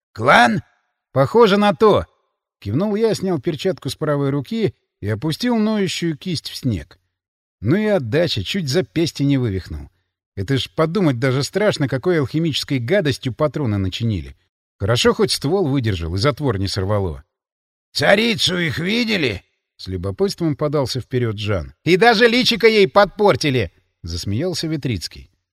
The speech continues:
«Убили кого-нибудь?» «А то! Трёх или четырёх точно положил!» —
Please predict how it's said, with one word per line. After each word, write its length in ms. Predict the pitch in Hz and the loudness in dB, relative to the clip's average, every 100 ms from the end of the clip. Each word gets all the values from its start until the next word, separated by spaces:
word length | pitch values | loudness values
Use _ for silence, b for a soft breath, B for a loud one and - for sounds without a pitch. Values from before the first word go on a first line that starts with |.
| _ | _
«Убили 520 | 113 165 165 214 220 | -2 0 2 2 0
кого-нибудь?» 840 | 151 165 156 135 123 104 85 - - _ - | 2 4 4 4 2 -2 -4 -8 -14 _ -2
«А 220 | 139 202 | 6 6
то! 360 | - 233 165 90 - | 8 6 6 2 2
Трёх 300 | 190 247 233 | 6 6 6
или 160 | 220 214 | 4 2
четырёх 480 | 208 208 214 226 - | 2 4 6 6 4
точно 400 | 202 220 214 - | 2 2 0 0
положил!» — 640 | 185 175 143 160 170 | 4 4 4 2 0